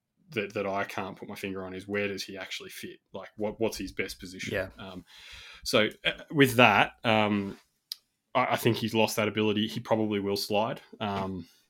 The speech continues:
Speaker 1: but I definitely think that he is, um, he's certainly got the talent to really make a big impact in footy. When I, when I think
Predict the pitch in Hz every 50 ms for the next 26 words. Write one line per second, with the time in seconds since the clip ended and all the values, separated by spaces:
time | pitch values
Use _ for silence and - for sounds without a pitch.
0 | _ _ - 110 104 87 - 104 101 98 110 101 - - 104 98 95 92 - -
1 | - 107 98 95 - - 104 98 - - - 104 95 95 95 92 92 95 92 92
2 | - - - - - _ - - - _ _ - _ _ _ - - 98 98 98
3 | 92 92 90 87 92 - - _ - - - 104 101 95 - - 101 98 101 101
4 | 98 95 92 90 87 90 - _ _ - - 127 - 113 - - - 104 - -
5 | - 107 101 98 98 101 - - 104 95 98 101 101 98 95 95 95 95 95 95
6 | - 95 98 95 90 95 95 95 - 101 98 - - 98 92 95 - - 104 104
7 | 98 95 - - - - - - - - _ _ _ _ - 120 117 117 113 110
8 | 107 - 135 113 110 - - 123 117 117 - -